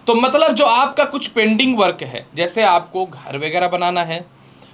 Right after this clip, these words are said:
या मेहनत कर रहे salary ज़्यादा प्राप्त करनी है, व्यापार में income नहीं हो रहा है, तो सात जुलाई से भर भर के income होने का आसार चालू हो जाएगा। और उन्नीस जुलाई के बाद कुछ loan या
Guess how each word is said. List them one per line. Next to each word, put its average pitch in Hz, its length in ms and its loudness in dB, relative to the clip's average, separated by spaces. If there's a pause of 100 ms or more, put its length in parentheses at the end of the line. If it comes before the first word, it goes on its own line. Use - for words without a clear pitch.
(100)
या 240 140 2
मेहनत 262 420 0
कर 262 160 0
रहे 277 140 2
salary 269 500 2
ज़्यादा 214 300 2
प्राप्त 175 380 -2
करनी 175 280 -8
है, 233 100 -2
व्यापार 226 440 0
में 262 140 -4
income 262 420 -2
नहीं 196 220 -6
हो 156 160 -8
रहा 131 240 -4
है, 151 260 -4 (640)
तो 254 80 -2
सात 247 380 0
जुलाई 214 340 0
से 226 180 -4
भर 240 440 -2
भर 202 260 0
के 233 120 -4 (100)
income 190 320 -6
होने 175 260 -6
का 185 140 -6
आसार 151 420 -2
चालू 147 300 -6
हो 143 100 -10
जाएगा। 123 500 -6 (500)
और 240 240 4
उन्नीस 233 380 0
जुलाई 190 320 0
के 160 160 -6
बाद 170 200 0
कुछ 214 220 -12
loan 214 400 -2
या 226 140 -2